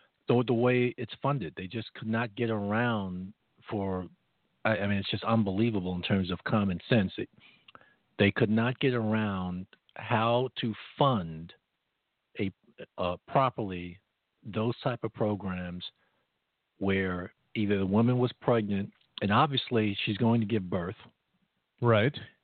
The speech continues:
Speaker 1: The child is going to continue to be with the, with the mother, um, in the envir-, in the treatment environment. And it was like, okay,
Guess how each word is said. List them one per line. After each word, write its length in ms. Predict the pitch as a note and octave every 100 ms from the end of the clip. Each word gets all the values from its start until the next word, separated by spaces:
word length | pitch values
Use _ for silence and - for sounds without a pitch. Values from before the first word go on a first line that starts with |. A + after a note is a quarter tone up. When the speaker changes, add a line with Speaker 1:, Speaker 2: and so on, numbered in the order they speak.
| -
Speaker 1:
The 80 | G2
child 400 | - A#2+ A#2+ A#2
is 80 | G#2
going 200 | A#2 A2+
to 80 |
continue 360 | G#2+ G#2 A#2+ B2
to 80 | A#2
be 220 | G#2+ A#2
with 260 | G#2 G#2 A#2+ D3
the, 80 | C3 E2+
with 180 | F#2 G#2+
the 80 |
mother, 420 | C3+ E2 D#2+ G2+ - _ _ _ _ -
um, 280 | F#2+ F#2 F#2+ -
in 280 | B2+ C3+
the 240 | B2+ C3 B2
envir-, 480 | A2+ G#2+ B2 A#2+ A2+
in 200 | C3+ C#3+
the 80 | B2+
treatment 420 | - B2+ A2+ A2+
environment. 720 | G2+ G2+ B2 G2 E2 D#2+ G#2 _ _ _ _ _
And 200 | B2 A2+
it 20 | G#2+
was 160 | G#2
like, 180 | A#2 G#2+
okay, 280 | A#2+ -